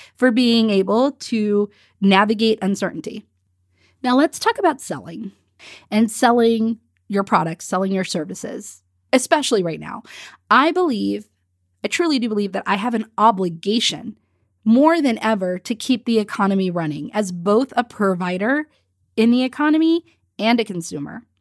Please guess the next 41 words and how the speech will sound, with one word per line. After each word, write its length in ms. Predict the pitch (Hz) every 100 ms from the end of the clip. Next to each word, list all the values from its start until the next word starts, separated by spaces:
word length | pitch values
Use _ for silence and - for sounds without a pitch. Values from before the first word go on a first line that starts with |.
| _ -
in 120 | 208
the 140 | 196 180
economy. 480 | - 175 170 - - - - -
And 120 | 202
I 220 | 214 277
think 200 | 302 302
that 80 | 254
we 140 | 220 240
have 140 | 226
the 140 | 226
ob-, 240 | 202 208 202
obligation 580 | 202 190 185 185 - 185
to 100 | -
do 120 | 180
all 280 | - 190 202
we 120 | 214
can 400 | 196 - 190 202
to 140 | 208 233
keep 440 | - - 220 214 _ -
business 480 | 190 175 185 185 - _ _
healthy. 600 | - 185 170 175 185 _ _ _ -
We 200 | 226 285 240
are 200 | 247 262
the 80 |
business 360 | 233 220 202 -
community. 640 | - 165 147 147 233 - -
<laughs> 220 | - -
We 140 | 254
have 120 | 302 254
an 100 | 240
obligation 760 | 233 262 269 214 226 226 226
to 140 | -
keep 480 | - - 254 247 247 _ _ _ -
business 460 | 220 226 208 202
healthy, 480 | - - 277 254 220
and 180 | 208 226
that 240 | 226 247 262
includes 460 | 262 262 254 233
our 180 | 247 240
own 240 | 220 226 220
business. 720 | 208 294 339 233 165 -